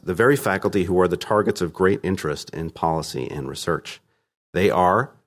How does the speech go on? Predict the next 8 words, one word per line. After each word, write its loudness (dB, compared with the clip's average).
more 4
often, 0
non-white, 2
non-citizen, 0
uh, 0
long-term 4
associate 2
professors, -2